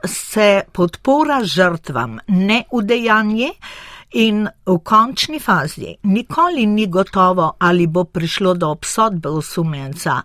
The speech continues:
ali ne, vendar zlorabe so se zgodile. To se pravi, to, če do tega ne pride, ne pomeni, da spolnih zlorab ni bilo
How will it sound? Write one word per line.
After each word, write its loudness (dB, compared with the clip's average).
ali 2
ne, -2
vendar -2
zlorabe 2
so -4
se 0
zgodile. 0
To 2
se -2
pravi, 2
to, 4
če -4
do 0
tega 2
ne 2
pride, 0
ne 0
pomeni, -2
da -4
spolnih 2
zlorab 0
ni 2
bilo 0